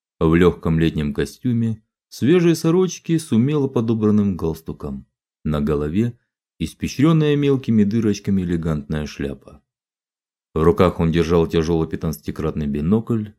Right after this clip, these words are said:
который то и дело подносил к глазам, а потом опускал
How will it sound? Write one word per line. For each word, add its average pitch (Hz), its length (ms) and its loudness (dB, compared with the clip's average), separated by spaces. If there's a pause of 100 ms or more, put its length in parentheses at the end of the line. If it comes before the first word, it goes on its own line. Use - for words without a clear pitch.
(200)
который 175 420 2
то 151 180 0
и 143 100 2
дело 147 340 4
подносил 117 560 0
к 87 60 -6
глазам, 82 640 -4 (500)
а 73 100 -4
потом 156 380 0
опускал 95 680 -6